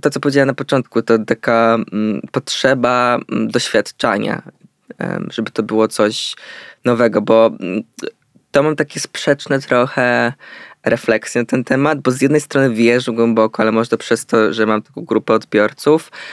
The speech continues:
że Polki, Polacy lubią próbować nowych rzeczy,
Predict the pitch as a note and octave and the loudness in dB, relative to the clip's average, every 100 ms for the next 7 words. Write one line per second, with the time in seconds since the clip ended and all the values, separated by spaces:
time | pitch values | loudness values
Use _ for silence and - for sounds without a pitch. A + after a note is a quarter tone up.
0 | - A#2 A#2 - A#2+ A#2 A2+ - G#2+ A2 | -14 -4 -4 2 0 0 -6 0 2 0
1 | - - A2+ A2 A2+ A#2+ A#2 A2 G2+ A#2 | -2 0 2 2 2 2 4 2 2 -2
2 | G#2 G#2 G2+ G#2 G2+ G#2 G#2+ G2 - - | 0 -2 -2 -2 -2 -2 -2 -4 -4 -2
3 | C#3+ F#3 G#3+ | 0 0 -6